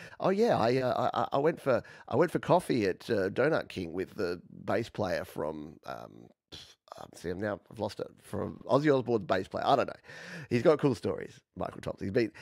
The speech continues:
he's been around. I'm not, I'm not saying, it's, he's experienced, Michael.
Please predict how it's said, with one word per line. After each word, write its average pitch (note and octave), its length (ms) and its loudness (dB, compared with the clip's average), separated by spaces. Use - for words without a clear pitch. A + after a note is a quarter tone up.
he's C#3 100 -8
been E3+ 180 -4
around. - 200 -2
I'm - 60 -2
not, G3 180 0
I'm G3+ 80 -2
not A#3 140 0
saying, G3 300 -2
it's, B2+ 160 -4
he's G3 240 -2
experienced, C#3 760 0
Michael. - 360 -8